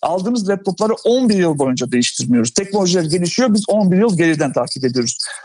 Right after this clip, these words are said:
Bu da şunu gösteriyor, biz dijitalde, aslında biz dijitalize olmamışız. Biz telefonlaşmışız. Telefonlaşmış ü-, ülkemiz zannetmişiz ki dijitalize olduk. Şimdi bir uyanış geldi ve Türkiye şu anda gerçekten dijitalleşmede geride kaldığını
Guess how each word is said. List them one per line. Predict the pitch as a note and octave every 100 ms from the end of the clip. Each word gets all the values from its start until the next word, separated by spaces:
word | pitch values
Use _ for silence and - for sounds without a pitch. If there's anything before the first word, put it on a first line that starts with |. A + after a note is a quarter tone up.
| -
Bu | G#3
da |
şunu | A3 A3 B3
gösteriyor, | G#3 F3 E3 D#3+ A#3 E3
biz | A3 G3
dijitalde, | F3 F3+ F3+ G3 G#3+ A#3 -
aslında | E3+ - G#3+
biz | F3 E3+
dijitalize | D3 E3 F#3+ F#3 D#3
olmamışız. | E3 F#3+ D3 C3+ - -
Biz | G#3 - - - _
telefonlaşmışız. | A3+ B3+ B3+ B3+ A#3+ A#3 B3 A#3+ C#3 - - - _ _
Telefonlaşmış | B3 B3+ B3+ B3 A#3 G#3+ A3+ - -
ü-, |
ülkemiz | E3+ E3+ E3 G#3 B3+
zannetmişiz | A3+ A#3 G#3 A3 A#3
ki | - A3+
dijitalize | C#4+ C#4 F3 D3+ D#3
olduk. | D3+ A3
Şimdi | - B3+ A#3+ G3
bir | B3+ - - - _ -
uyanış | G3+ G3 G#3 G#3+ - - -
geldi | D#3 C3+ C3+ C4 - - -
ve | E3
Türkiye | G#3+ G#3+ - A3 C4+
şu | - G3+
anda | F#3+ B3+
gerçekten | A3+ F3 - F#3+ B3 G3+
dijitalleşmede | D#3+ F3+ F#3 F3+ F3 - D3+
geride | D3 D3 D#3+ G3+
kaldığını | G#3+ F#3+ F3 G#3